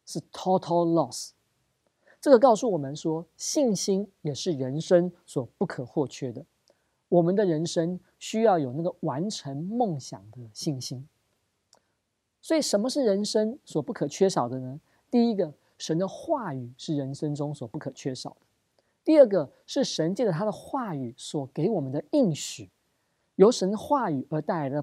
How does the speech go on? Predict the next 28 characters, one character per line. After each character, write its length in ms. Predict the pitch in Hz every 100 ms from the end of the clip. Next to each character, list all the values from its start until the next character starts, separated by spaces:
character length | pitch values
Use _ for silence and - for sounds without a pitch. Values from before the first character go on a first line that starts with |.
| -
盼 320 | - 247 202
望 180 | 190 160
跟 140 | 165
梦 340 | 180 269 233 143
想 160 | 117 -
是 140 | - 156
不 140 | 160
可 180 | 127 123
少 200 | - 113
的。 160 | _ _ _ _ _ _ _
第 100 | 262
三 380 | 226 - 220 220
个， 200 | 175 120 - _ _
就 160 | - 202
是 320 | - 190 139 - _ -
完 280 | 165 247
成 260 | 285 165 180
神 240 | - 175 220
所 220 | - 131
赐 180 | - 202
的 100 | 147
梦 340 | 202 269 190
想 200 | 151 107
的 60 | 120
那 80 | 160
个 80 | 156
信 460 | - - 262 165
心 420 | 147 - 170 175